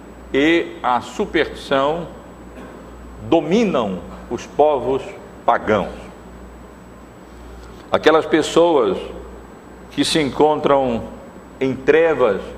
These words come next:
espirituais em consequência da queda e do pecado,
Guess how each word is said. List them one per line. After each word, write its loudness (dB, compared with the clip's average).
espirituais 0
em -6
consequência -2
da -2
queda 0
e -4
do -4
pecado, 0